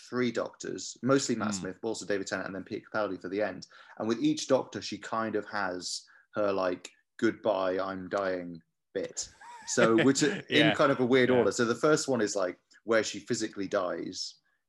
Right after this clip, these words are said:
Speaker 1: in front of us, and then he puts her as a data ghost or whatever. Um, and
Speaker 2: Mm.
Speaker 1: then in the Matt Smith era, they kind of find a way to add a bit onto that,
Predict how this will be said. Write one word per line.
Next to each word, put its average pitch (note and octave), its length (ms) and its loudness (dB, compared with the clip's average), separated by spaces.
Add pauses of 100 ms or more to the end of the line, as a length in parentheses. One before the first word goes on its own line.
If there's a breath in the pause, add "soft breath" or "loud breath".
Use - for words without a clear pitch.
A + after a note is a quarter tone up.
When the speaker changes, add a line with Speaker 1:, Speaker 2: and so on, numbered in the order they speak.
Speaker 1:
in F#2+ 160 -2
front F2+ 240 -4
of E2 80 -12
us, F2 180 -8
and G2 100 -8
then G2 120 -4
he G#2+ 120 -6
puts G#2 260 -10
her G2 100 -2
as F2+ 140 -6
a F2+ 60 -8
data F#2+ 260 -4
ghost F2 340 -8
or F2+ 60 -10
whatever. E2+ 360 -10 (440 soft breath)
Um, G2 240 2
and A2+ 140 -2
Speaker 2:
Mm. A#2+ 40 0
Speaker 1:
then A#2 420 2 (100)
in A2 140 -2
the G#2+ 60 -4
Matt G#2+ 160 0
Smith A2+ 260 -6
era, F#2 180 -2
they F#2+ 120 -6
kind G2+ 200 -4
of F#2+ 60 -8
find A2 280 -2
a G#2 40 -2
way G2+ 220 0
to - 240 -4
add A2 140 2
a A2 60 -4
bit A2 180 0
onto A2 360 -4
that, E2+ 260 -6